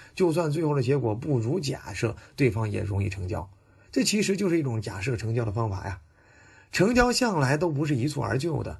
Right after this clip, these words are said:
也不是一步到位的，啊，它是这个需要你一，一点一点的逐步升级的。很多时候都是先要能通过务虚的方法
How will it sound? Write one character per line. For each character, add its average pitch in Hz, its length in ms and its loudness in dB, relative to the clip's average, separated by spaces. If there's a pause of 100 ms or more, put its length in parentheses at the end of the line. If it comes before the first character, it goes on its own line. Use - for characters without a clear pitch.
(180)
也 101 120 -2
不 127 140 0
是 147 100 0
一 139 140 0
步 180 140 -4
到 165 160 2
位 160 240 2
的， 113 120 -2 (280)
啊， 110 440 2
它 202 160 0
是 196 220 0
这 143 160 2
个 104 420 -4 (220)
需 - 220 -6
要 120 200 -2
你 110 320 -2
一， 131 280 -8
一 208 120 -4
点 - 280 -4
一 185 160 0
点 - 400 -6
的 117 180 2 (140)
逐 170 160 -2
步 175 120 -4
升 156 220 -2
级 101 180 -2
的。 - 160 -6 (120)
很 175 180 2
多 247 140 0
时 180 180 -4
候 175 180 0 (380)
都 233 260 4
是 - 240 -8
先 190 440 2
要 170 280 0 (260)
能 139 380 2
通 202 240 -2
过 165 120 0
务 196 280 0
虚 - 360 0
的 117 100 0
方 127 240 -4
法 - 180 -12